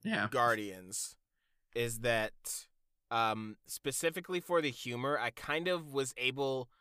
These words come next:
Speaker 2: to pinpoint what, well, it's the humor, but also characterization. The thing that keeps coming back for me of why Guardians is such an odd, like,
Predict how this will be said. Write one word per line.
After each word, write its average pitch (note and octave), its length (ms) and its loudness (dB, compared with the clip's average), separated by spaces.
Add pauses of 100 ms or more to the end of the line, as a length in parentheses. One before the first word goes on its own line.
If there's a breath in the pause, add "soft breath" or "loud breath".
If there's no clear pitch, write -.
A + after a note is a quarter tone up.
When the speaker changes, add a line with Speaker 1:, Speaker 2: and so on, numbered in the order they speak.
(380)
Speaker 2:
to C3 380 -2
pinpoint F3 680 -2 (1300)
what, C3 280 0 (120)
well, G#3 180 8
it's - 140 2
the G#3+ 120 6
humor, B3+ 340 4
but F3+ 120 8
also F3 320 6
characterization. A#2+ 1040 0 (440)
The E3 120 -2
thing B3+ 320 6
that G#3+ 240 4
keeps - 400 -4
coming D#3+ 300 2
back C3+ 260 4
for B2+ 160 -4
me G#2 420 -6 (320)
of B2+ 220 2
why C3+ 440 8
Guardians C3+ 540 4
is C3 100 -4
such C#3 220 -2
an A#2+ 200 -6 (300)
odd, C3+ 500 8
like, A#2 400 -4